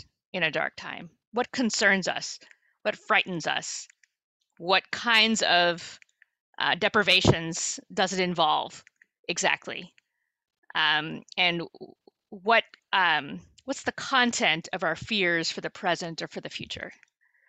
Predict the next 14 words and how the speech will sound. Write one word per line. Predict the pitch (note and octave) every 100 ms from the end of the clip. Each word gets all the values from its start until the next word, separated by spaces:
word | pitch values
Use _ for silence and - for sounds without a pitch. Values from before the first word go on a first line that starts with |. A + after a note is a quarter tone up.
| _ _ _ _ _
So | -
I, | A3 A#3 -
I'll | B3 C4
just | F4 -
leave | B3+ C4+ F#4+
that | C4 A#3
with | G3+ G3
you, | G3+ A3
and | A#3 A3
you | A3+
can | A3
chew | G#3+ - C#4+
over | G#3+ F3 E3+
it. | D#3+ -